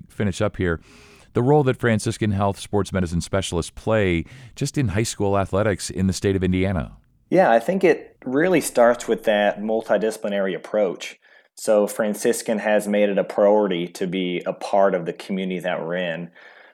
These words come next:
Speaker 2: So we have contracts with numerous high schools around Indianapolis.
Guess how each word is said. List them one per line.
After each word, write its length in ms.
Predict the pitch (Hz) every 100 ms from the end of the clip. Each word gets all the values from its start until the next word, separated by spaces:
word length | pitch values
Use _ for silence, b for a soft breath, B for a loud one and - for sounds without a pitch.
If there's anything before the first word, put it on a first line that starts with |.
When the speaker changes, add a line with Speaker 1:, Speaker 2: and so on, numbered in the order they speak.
| -
Speaker 2:
So 180 | - 101
we 120 | 104
have 260 | 107 98
contracts 720 | - 107 107 - 107 - - 95
with 300 | 87 - -
numerous 600 | 104 113 127 123 110 104
high 200 | - 101
schools 400 | 98 - 90 87
around 220 | 95 90
Indianapolis. 800 | 90 90 87 87 87 85 82 -